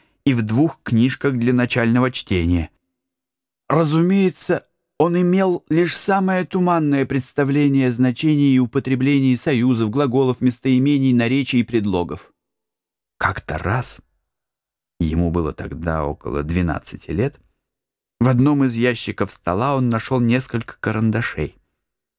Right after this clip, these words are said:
Случайно проведя концом одного из них по столу, он с восхищением увидел, что карандаш оставляет за собой чёрный след.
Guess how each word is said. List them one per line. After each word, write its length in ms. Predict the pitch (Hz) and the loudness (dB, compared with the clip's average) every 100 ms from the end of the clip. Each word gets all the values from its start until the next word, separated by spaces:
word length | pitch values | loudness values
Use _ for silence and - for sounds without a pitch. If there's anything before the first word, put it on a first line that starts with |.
| _ _ _ _ - | _ _ _ _ -6
Случайно 640 | 139 131 - 151 135 113 | -2 0 0 0 0 0
проведя 400 | - 104 117 123 | 0 0 0 -2
концом 480 | - 120 120 - 127 | -2 -2 0 0 0
одного 400 | 110 104 120 123 | 0 0 0 0
из 180 | 110 104 | 0 0
них 340 | 113 120 - - _ - | 2 2 -2 -12 _ -2
по 160 | 196 | 0
столу, 480 | 196 - 92 82 - _ _ _ _ _ _ _ _ _ | -2 -6 -4 -4 -8 _ _ _ _ _ _ _ _ _
он 220 | 123 139 | 0 0
с 120 | 123 - | 0 -4
восхищением 920 | 127 - 120 - 135 139 127 117 107 | -4 -2 -4 -2 -2 0 2 2 2
увидел, 540 | 107 135 175 131 98 - _ _ _ _ _ _ - | 0 0 -2 -2 -6 -8 _ _ _ _ _ _ -14
что 280 | - - - | -12 -10 -8
карандаш 760 | - 98 98 101 104 131 - | -4 -2 0 0 0 -2 -4
оставляет 720 | 117 - 107 87 131 127 120 | -8 -6 -6 -4 -2 -2 -2
за 100 | 113 | -6
собой 500 | 113 104 117 139 131 | -6 -6 -2 -2 -2
чёрный 560 | - - 135 143 151 156 | -4 -2 0 0 0 0
след. 560 | - 170 180 - - | -2 0 0 -2 -12